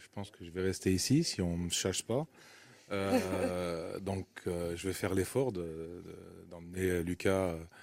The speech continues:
Speaker 1: où il veut, euh, dans la mesure du possible. Bon, c'est, c'est un investissement de temps, mais, euh, voilà, on, on, on n'a pas le choix. On a choisi d'être là, euh,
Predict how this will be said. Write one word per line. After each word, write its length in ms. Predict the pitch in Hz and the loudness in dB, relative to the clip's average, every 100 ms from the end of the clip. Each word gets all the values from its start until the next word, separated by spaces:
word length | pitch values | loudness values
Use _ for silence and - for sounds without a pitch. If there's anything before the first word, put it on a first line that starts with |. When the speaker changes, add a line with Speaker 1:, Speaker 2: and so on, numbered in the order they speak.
| - - _ | -20 -20 _
Speaker 1:
où 40 | 90 | -6
il 140 | 87 | -2
veut, 100 | 90 | 4
euh, 680 | 104 123 127 92 85 82 85 - - 98 87 | 6 8 8 6 4 -2 -8 -12 -16 -16 -14
dans 80 | 85 | -12
la 100 | 87 | -10
mesure 220 | 90 92 | -8 -8
du 80 | 87 | -6
possible. 340 | 90 - 165 | -2 0 2
Bon, 140 | 95 | 2
c'est, 300 | 90 90 80 | 2 0 -2
c'est 120 | 78 87 | -2 -2
un 80 | |
investissement 560 | 87 87 - 95 - 95 | 0 0 0 0 0 0
de 80 | 92 | 4
temps, 240 | 131 208 - - - _ _ _ - | 2 2 -4 -20 -20 _ _ _ -20
mais, 60 | 80 | -18
euh, 120 | 78 78 85 87 | -18 -18 -20 -8
voilà, 160 | 90 | -4
on, 200 | 147 107 87 85 - | -4 -4 -8 -12 -10
on, 140 | 175 - | -10 -2
on 100 | 190 | 0
n'a 100 | 185 | 4
pas 100 | 95 | 2
le 60 | |
choix. 160 | - 147 | 4 4
On 100 | 131 | 4
a 80 | 90 | 2
choisi 420 | - 104 98 117 | 0 0 2 2
d'être 220 | 92 - | 0 0
là, 240 | 98 147 190 - - - _ _ | 0 0 -4 -16 -20 -20 _ _
euh, 60 | - | -8